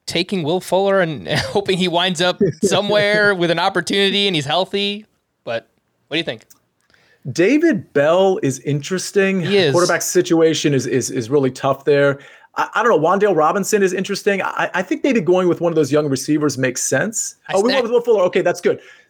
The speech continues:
Speaker 2: That's good because we have a pick and a few picks anyway.
Speaker 1: Yeah, yeah, we had, like, three
Speaker 2: <laughs>
Speaker 1: seconds left. But if you wanna snag one of those, uh, David Bell or, or Robinson, we could do that as well. Uh, Mark
Speaker 2: Can
Speaker 1: Ingram is kinda interesting because if Kamara gets suspended six games,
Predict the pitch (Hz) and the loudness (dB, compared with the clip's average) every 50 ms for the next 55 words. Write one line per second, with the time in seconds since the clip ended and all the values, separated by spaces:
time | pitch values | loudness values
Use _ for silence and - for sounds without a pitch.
0 | _ _ 190 175 - - 240 214 147 131 165 147 170 147 165 180 156 165 143 - | _ _ -2 -2 0 0 0 0 2 0 0 0 0 2 2 2 2 2 0 0
1 | 160 156 165 151 135 - 151 143 151 135 - - 127 113 95 - - - 175 180 | 0 0 0 -2 0 -2 -4 -4 -4 -6 -4 -4 -6 -6 -6 -12 -8 -4 -2 -2
2 | 180 165 147 143 147 175 190 196 190 170 165 143 - - 165 - 147 - - 185 | 0 0 0 0 0 0 2 0 0 0 -2 -2 -2 0 0 0 0 0 -2 -2
3 | 160 156 165 156 139 160 151 151 147 - - 180 285 247 226 269 277 269 233 - | 0 0 -2 -2 0 0 0 0 0 -2 -2 -2 -2 -2 0 0 2 2 0 0
4 | - 202 190 185 185 160 170 170 165 147 156 151 147 147 135 127 - - - - | 0 0 0 0 0 0 2 2 2 2 0 0 0 0 0 -2 -4 -6 -4 -2
5 | 139 127 120 117 135 156 165 156 147 135 - 143 139 143 139 135 131 127 127 113 | -2 -2 -2 -2 -2 -4 -2 -2 -2 -2 -2 0 0 0 2 2 0 0 0 0
6 | 135 127 131 127 131 123 131 131 - 139 127 127 127 - 123 113 127 120 123 110 | -2 0 2 0 2 0 0 -4 -6 -6 -6 -6 -6 -8 -8 -8 -6 -4 -2 -2
7 | 107 107 110 107 - 123 120 117 113 117 117 - _ - 123 117 117 127 175 240 | -2 -4 -6 -6 -4 -2 -2 0 -2 -2 -4 -8 _ -4 -2 -2 0 0 0 0
8 | 311 - 208 208 240 262 240 269 269 262 214 165 - - - - - 285 349 370 | 0 2 0 0 0 0 0 0 0 2 0 0 -2 -4 -8 -4 -2 0 0 0
9 | - 233 233 - 226 - - 247 233 226 202 196 196 - 196 185 185 180 175 165 | 0 -2 -4 -4 -4 -4 -4 -2 -2 -2 -2 -4 -4 -2 0 2 2 2 2 2
10 | 151 - - - _ _ _ _ _ - - - - 170 175 220 285 285 240 175 | 0 -4 -8 -10 _ _ _ _ _ -12 -8 -6 -4 0 2 2 4 2 2 0
11 | 196 175 - - 180 151 - - 196 196 170 151 131 - - 160 131 127 110 170 | -2 -2 -2 -4 -4 -4 -4 -2 -2 -2 -2 -4 -4 -4 -6 -6 -6 -6 -6 -4
12 | 185 185 165 151 143 135 131 127 - | -2 0 0 0 0 -2 -2 -4 -4